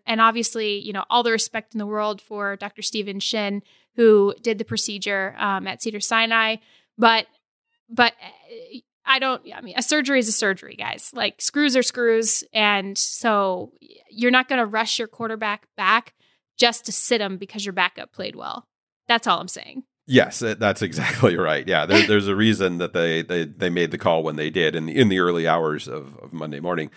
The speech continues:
Speaker 2: Um, is, uh,
Speaker 1: <laughs>
Speaker 2: they are, uh, they're, they're, they're keeping an eye on the calendar. They're looking at it going, "Okay, if we do it right now, then what are the chances, you know, that,
Speaker 1: Yeah.
Speaker 2: uh, that, that he's going to be back?" Uh, uh,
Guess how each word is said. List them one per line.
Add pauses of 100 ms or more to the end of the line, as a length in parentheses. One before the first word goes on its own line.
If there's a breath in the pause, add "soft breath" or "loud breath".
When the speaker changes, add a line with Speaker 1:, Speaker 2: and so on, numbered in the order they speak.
(320 loud breath)
Speaker 2:
Um,
is,
uh,
Speaker 1:
<laughs>
Speaker 2:
they
are,
uh,
they're,
they're,
they're
keeping
an
eye
on
the
calendar.
They're
looking
at
it
going,
"Okay,
if
we
do
it
right
now,
then
what
are
the
chances,
you
know,
that,
Speaker 1:
Yeah. (160)
Speaker 2:
uh,
that,
that
he's
going
to
be
back?"
Uh,
uh,